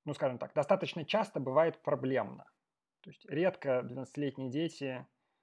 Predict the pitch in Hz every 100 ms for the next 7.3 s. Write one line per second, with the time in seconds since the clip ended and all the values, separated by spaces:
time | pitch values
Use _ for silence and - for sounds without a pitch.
0 | _ _ _ _ _ 131 120 127 135 120
1 | 120 120 131 117 120 113 160 127 120 -
2 | - 127 104 135 117 120 135 147 131 123
3 | - 135 120 - - 131 120 113 - 123
4 | - - - _ 156 151 123 135 131 196
5 | 170 - 139 - 120 117 123 - 123 117
6 | 127 120 - 120 120 117 120 123 135 135
7 | 127 - 65